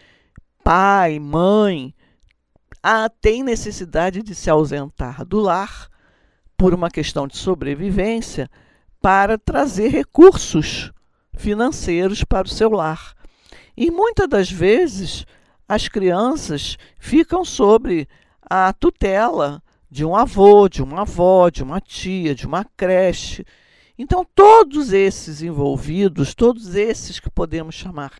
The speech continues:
educadores, incorrem na pergunta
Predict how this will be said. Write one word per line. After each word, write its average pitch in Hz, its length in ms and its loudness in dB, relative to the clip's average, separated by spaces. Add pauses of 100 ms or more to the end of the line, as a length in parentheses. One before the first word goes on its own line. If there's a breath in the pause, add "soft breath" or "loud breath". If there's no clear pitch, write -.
educadores, 185 1200 -2 (1120)
incorrem 208 840 2 (600)
na 208 480 -4 (1000)
pergunta 214 880 -6